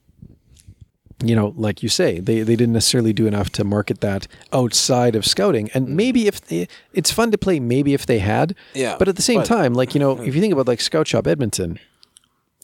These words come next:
Speaker 1: it's not the biggest store to begin with,
Speaker 2: No.
Speaker 1: right?
Speaker 2: No.
Speaker 1: So
Speaker 2: Would you want
Speaker 1: Yeah,
Speaker 2: to
Speaker 1: would
Speaker 2: market to a larger mass that would
Speaker 1: Yeah,
Speaker 2: come in
Speaker 1: could they
Speaker 2: and
Speaker 1: handle the volume, or
Speaker 2: Yeah.
Speaker 1: would now we be putting them in a <laughs> situation where it's like, "Oh, yeah, we're out of that"?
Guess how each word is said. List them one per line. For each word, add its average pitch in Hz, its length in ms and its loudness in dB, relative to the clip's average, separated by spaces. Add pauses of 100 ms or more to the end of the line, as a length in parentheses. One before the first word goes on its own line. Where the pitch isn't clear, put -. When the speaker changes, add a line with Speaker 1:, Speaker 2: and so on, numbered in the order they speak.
(100)
Speaker 1:
it's - 240 0
not 135 220 -2
the 113 60 2
biggest 110 340 0
store 113 220 2
to 95 60 -4
begin 123 320 -2
with, 87 160 -2
Speaker 2:
No. 147 140 2
Speaker 1:
right? 127 140 2
Speaker 2:
No. - 60 -18 (280)
Speaker 1:
So 120 520 0 (100)
Speaker 2:
Would 98 420 -6
you 95 80 -4
want - 500 -6
Speaker 1:
Yeah, 180 320 0
Speaker 2:
to 101 120 -6
Speaker 1:
would 120 100 2
Speaker 2:
market 117 320 -4
to 123 200 0
a - 20 0
larger 131 560 -2 (440)
mass 120 460 0
that 107 160 2
would 113 180 -4
Speaker 1:
Yeah, 143 120 0
Speaker 2:
come 120 80 -4
in 151 80 -6
Speaker 1:
could 110 180 0
they 107 100 2
Speaker 2:
and 80 60 -2
Speaker 1:
handle 104 280 0
the 98 80 -4
volume, 117 420 0
or 107 120 2
Speaker 2:
Yeah. 101 60 0
Speaker 1:
would 101 160 0
now 104 220 0
we 104 160 2
be 101 180 0
putting 107 300 -2
them 104 80 -2
in 107 80 2
a - 20 2
<laughs> - 120 0
situation 123 520 0
where 131 80 -2
it's 123 140 -4
like, 123 140 0
"Oh, 202 100 2
yeah, 254 140 -2
we're 139 160 2
out 147 100 2
of 110 60 0
that"? 101 160 -2